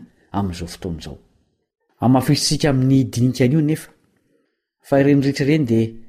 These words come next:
tonga amin'ilay tenin'i Jesosy, mampitovy ny androntsika amin'ny andron'ny Noa. Izany hoe, tonga amin'ny andro farantsika. Fa tahaka ny tamin'ny andro Noa hoy Jesosy, dia ho tahaka izany koa ny fiaviany zanak'olona.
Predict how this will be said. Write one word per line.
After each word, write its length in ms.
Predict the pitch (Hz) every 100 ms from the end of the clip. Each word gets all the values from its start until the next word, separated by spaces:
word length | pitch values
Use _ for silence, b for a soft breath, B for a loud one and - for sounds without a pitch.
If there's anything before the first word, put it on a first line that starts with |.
| - _ _ _
tonga 280 | - 233 170
amin'ilay 240 | 143 131 123
tenin'i 240 | 135 123 104
Jesosy, 540 | 92 131 127 - - _ _
mampitovy 800 | 120 127 127 - - 208 208 117 - - _ _
ny 100 | 131
androntsika 460 | 139 131 - 170 - - _
amin'ny 260 | - 123 127
andron'ny 300 | 123 113 120 113
Noa. 180 | 117 - - _ _ _ _ _ _ _ _ _ _
Izany 300 | 104 110 110 107
hoe, 100 | 123 - - _ _ _ _ _ _ -
tonga 300 | 214 165 113
amin'ny 200 | 117 110
andro 140 | 104 -
farantsika. 580 | 123 107 87 - 90 - _ _ _ _ _ _ _ _
Fa 200 | - 113
tahaka 380 | - 120 127 131
ny 80 | 123
tamin'ny 300 | 131 127 127
andro 180 | 127 120
Noa 180 | 135 147
hoy 120 | 151
Jesosy, 480 | 123 117 147 - - _ b b
dia 100 | 127
ho 40 | 123
tahaka 300 | 135 135 -
izany 260 | 127 123 120
koa 160 | 226
ny 80 | 196
fiaviany 320 | 165 117 113 101
zanak'olona. 560 | 95 87 131 117 98